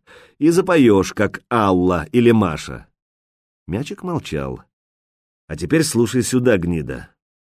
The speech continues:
Ты про Гошу Тиходонца слышал? Очень авторитетный пацан.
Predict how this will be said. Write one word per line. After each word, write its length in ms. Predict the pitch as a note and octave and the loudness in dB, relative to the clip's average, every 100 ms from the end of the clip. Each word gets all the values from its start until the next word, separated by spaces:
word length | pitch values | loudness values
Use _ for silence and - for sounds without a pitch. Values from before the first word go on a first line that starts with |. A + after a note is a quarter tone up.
| _ - | _ -4
Ты 100 | A2+ | -4
про 240 | - A#2 | 0 -2
Гошу 320 | A#2 A2 F#2+ | 2 2 2
Тиходонца 640 | F2 F#2+ A2 A2 G2 D#2 D2 | -6 -4 -2 2 2 0 -8
слышал? 460 | - E3 - C2+ - _ _ _ _ _ | -6 -6 -6 -10 -12 _ _ _ _ _
Очень 460 | - E3 C3 - F2+ | -2 2 2 2 -4
авторитетный 580 | - F2+ E2 G2+ F#2 F2 | -2 -4 0 0 0 -2
пацан. 580 | F2+ - A#2 F#2+ C#2+ | -4 0 0 0 -2